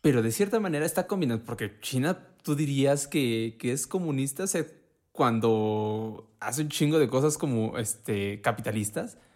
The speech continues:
está abierto al mundo normal capitalista. Entonces, no, yo no lo podría meter en uno en otro. Simplemente se han movido de manera diferente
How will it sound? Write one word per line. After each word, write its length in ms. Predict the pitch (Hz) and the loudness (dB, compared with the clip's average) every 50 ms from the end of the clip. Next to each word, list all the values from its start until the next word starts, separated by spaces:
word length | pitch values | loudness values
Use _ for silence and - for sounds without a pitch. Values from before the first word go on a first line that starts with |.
| _ | _
está 180 | - - - 127 | -4 0 2 2
abierto 580 | 117 117 117 113 113 117 123 - - 233 214 190 | 2 4 4 4 4 4 4 2 2 2 2 4
al 120 | 156 135 | 4 2
mundo 920 | 131 131 135 135 147 143 165 170 160 147 127 117 113 113 110 113 - _ _ _ _ _ - | 2 0 0 0 0 0 0 0 0 0 0 0 -2 -2 -4 -6 -10 _ _ _ _ _ -4
normal 300 | 135 120 117 117 120 123 | 0 0 2 2 0 0
capitalista. 720 | - 160 156 147 131 120 113 120 - - - 180 220 - - _ _ _ _ _ _ _ _ _ _ _ _ - | -2 -4 -4 -2 -4 -2 -2 -2 -4 -4 -6 -8 -8 -8 -16 _ _ _ _ _ _ _ _ _ _ _ _ -6
Entonces, 320 | 135 120 139 135 143 131 | -2 -2 0 0 0 0
no, 180 | 131 131 139 147 | 0 0 0 2
yo 160 | 143 160 170 | 2 2 2
no 80 | 190 202 | 4 2
lo 140 | 208 180 | 0 0
podría 440 | - 151 147 131 127 139 147 160 165 | 2 2 2 2 2 2 0 0 0
meter 280 | 170 170 160 165 151 143 | -2 -2 -2 0 0 0
en 60 | 143 | 0
uno 140 | 143 143 139 | 0 0 0
en 80 | 131 135 | 0 0
otro. 200 | 147 143 131 123 | -2 -2 -2 -4
Simplemente 500 | - 147 139 147 156 151 151 151 160 156 | -2 -4 -4 -2 -2 -4 -4 -4 -4 -4
se 100 | - 165 | -2 -2
han 60 | 151 | 0
movido 320 | 151 156 156 156 156 160 | 0 0 0 0 0 0
de 100 | 156 156 | 0 0
manera 340 | 127 117 - 110 120 131 135 | 0 0 0 0 0 0 0
diferente 680 | 139 151 - - 160 143 131 127 123 - 143 151 - | -2 -4 -4 -2 0 0 0 0 0 -2 -2 -4 -4